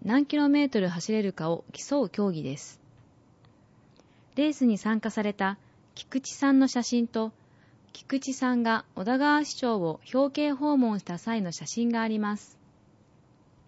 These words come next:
水害の記憶を未来へ。常総水害の式典、シンポジウムが開催。九月二十八日、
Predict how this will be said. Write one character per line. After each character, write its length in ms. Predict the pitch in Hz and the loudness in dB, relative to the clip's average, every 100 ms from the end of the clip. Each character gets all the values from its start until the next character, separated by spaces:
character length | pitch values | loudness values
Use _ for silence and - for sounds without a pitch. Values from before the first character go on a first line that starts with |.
| _ _ _ _ _ _ - _ _ - - - _ - | _ _ _ _ _ _ -20 _ _ -20 -20 -20 _ -20
水 300 | - 277 294 | -2 2 4
害 220 | 294 285 | 6 6
の 120 | 277 | 4
記 160 | 277 254 | 2 2
憶 340 | 247 - 226 | 2 2 2
を 160 | 220 - | 2 0
未 120 | 247 | 0
来 260 | 285 262 175 | 2 2 0
へ。 140 | 156 - _ _ _ _ _ _ _ _ _ _ _ | -4 -8 _ _ _ _ _ _ _ _ _ _ _
常 240 | 247 269 | 2 2
総 260 | 262 277 269 | 4 2 2
水 300 | - 262 262 | 2 0 2
害 180 | 262 254 | 4 4
の 120 | 247 | 2
式 240 | - 233 | -2 -8
典、 340 | - 208 208 220 | -4 -4 -4 -8
シ 220 | - - 277 | -8 2 2
ン 40 | |
ポ 180 | 277 294 | 2 0
ジ 120 | 285 | 2
ウ 80 | 277 | 4
ム 120 | 220 | 2
が 180 | 165 - - | -2 -6 -4
開 220 | 202 214 | -2 0
催。 340 | - 196 190 - _ _ _ _ _ _ - _ _ _ | 0 -2 -4 -10 _ _ _ _ _ _ -20 _ _ _
九 120 | - | -2
月 260 | 285 277 208 | 2 2 4
二 160 | 233 | 4
十 180 | 240 220 | 4 2
八 300 | 165 170 220 | -2 -6 -2
日、 380 | 220 208 196 - | -2 -2 -6 -8